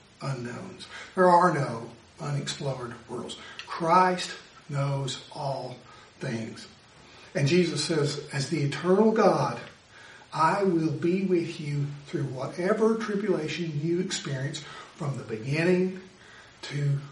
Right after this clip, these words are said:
the end. I'm the first and the last, and there is nothing that I do not control." So that's comforting to know.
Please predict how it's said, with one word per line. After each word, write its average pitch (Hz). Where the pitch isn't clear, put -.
the 120
end. 110
I'm 202
the -
first 185
and 151
the 151
last, 143
and 147
there 147
is -
nothing 165
that 139
I 143
do 143
not 135
control." 127
So 202
that's 202
comforting 226
to 165
know. 160